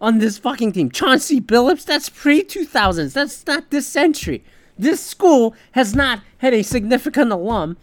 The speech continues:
in this fucking century. Now you're gonna get some. Not just on the football field, not just on the basketball court, but you're gonna get all these kids that's gonna be inspired to go to C U and then be like, "Let's fucking do this." Some of you will knock the athletic program and the point of it.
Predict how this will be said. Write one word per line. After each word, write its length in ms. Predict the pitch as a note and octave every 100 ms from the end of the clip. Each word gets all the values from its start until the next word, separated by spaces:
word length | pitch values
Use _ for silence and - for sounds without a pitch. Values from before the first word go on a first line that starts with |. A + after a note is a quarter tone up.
| _ -
in 180 | A3 A3
this 200 | A3+ G#3+
fucking 460 | - G3 - B3
century. 580 | G#3+ C4 D4+ - D#3 A2 _ _ _
Now 160 | F#3 A3+
you're 180 | D#4 D4
gonna 180 | A3 B3+
get 260 | C#4+ D4
some. 300 | - C#4 A#2 - _ _ _ -
Not 220 | B3 E4
just 260 | E4 A#3
on 120 | A3 D3+
the 80 |
football 440 | B2+ F4 - F3 B2+
field, 360 | - C#3+ D3+
not 180 | B3+ C4
just 180 | D#4 -
on 60 | D3+
the 80 |
basketball 460 | A#2+ F#3+ C4+ E3+ C#3+
court, 340 | - D3 E3+ - _ -
but 120 | E4+
you're 120 | F#4
gonna 120 | E4
get 160 | B3 -
all 200 | A3 F4+
these 220 | E4+ D4+
kids 240 | - E4+
that's 180 | A3+ G#3+
gonna 160 | B3 A#3+
be 100 | G3+
inspired 560 | D#3+ - C#4+ D4 A3+
to 80 | G3+
go 100 | G3
to 100 | F3
C 200 | E3+ -
U 420 | G#3 B3+ E4 C4 - _ -
and 80 | C4
then 120 | C4+
be 100 | C4
like, 240 | G#3+ G#3
"Let's 240 | G#3 D#4 D#4
fucking 360 | D#4+ D4 D4+
do 160 | C#4+ E4+
this." 420 | G4+ F3 - - _ _ _ _ _ _ _ _ _ _ _ _ _ _ _ _ _ - _ _ _ _ _ _ _ _ _
Some 240 | - D4+ F4
of 100 | E4+
you 160 | E4+
will 200 | C4 B3+
knock 280 | F#3 E3+ G3+
the 140 | A3+
athletic 420 | D3+ D3+ F3 E3 -
program 480 | E3+ C#3 C3+ C3
and 100 | B2+
the 60 | A#2+
point 380 | - - C3 A2+
of 120 | F2+
it. 140 | -